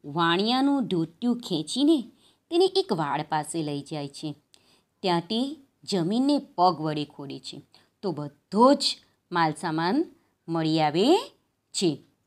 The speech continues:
વાણિયાની ખુશીનો તો પાર ન રહ્યો. તે હવે ડાઘિયાને તેના માલિક સુધી પહોંચાડવા માંગે છે.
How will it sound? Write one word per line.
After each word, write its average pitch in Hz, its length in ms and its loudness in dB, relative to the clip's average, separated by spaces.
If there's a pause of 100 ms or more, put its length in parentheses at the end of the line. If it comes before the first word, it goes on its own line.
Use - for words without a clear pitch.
(1600)
વાણિયાની 208 600 -2
ખુશીનો 240 560 0
તો 285 200 -2 (500)
પાર 175 280 2
ન 185 80 2 (120)
રહ્યો. 160 400 -2 (680)
તે 220 120 -2
હવે 180 380 0 (380)
ડાઘિયાને 208 800 0 (200)
તેના 294 240 0
માલિક 160 460 -4
સુધી 233 260 -6
પહોંચાડવા 170 600 -2
માંગે 170 400 -2 (640)
છે. 165 180 -2